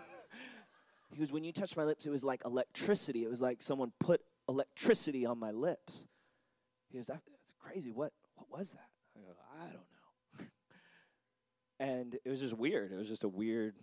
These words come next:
occurrence, right? The next night, he goes to a Bible study, and when he speaks at this Bible study, the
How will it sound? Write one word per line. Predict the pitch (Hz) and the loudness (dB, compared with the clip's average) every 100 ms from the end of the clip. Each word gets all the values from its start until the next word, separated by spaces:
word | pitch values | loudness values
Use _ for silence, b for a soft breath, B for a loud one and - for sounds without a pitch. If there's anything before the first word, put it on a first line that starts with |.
| - | -14
occurrence, | - - 131 92 85 - - - | -4 2 2 0 -6 -12 -14 -6
right? | 107 110 - _ _ _ _ _ - | -2 -2 -4 _ _ _ _ _ -10
The | 127 | -4
next | 139 - | -4 -4
night, | 139 127 113 | -4 -4 -4
he | 113 | -2
goes | 117 110 | 0 0
to | 123 | -2
a | |
Bible | 107 107 110 | 0 2 0
study, | - 101 95 92 | -4 -4 -4 -6
and | 104 104 | -8 -8
when | 104 | -8
he | 107 | -6
speaks | - - 127 123 - | -6 -2 0 0 -4
at | - | -4
this | 104 | -4
Bible | - 104 104 | -2 0 0
study, | - 101 92 | -2 -2 -2
the | - | -4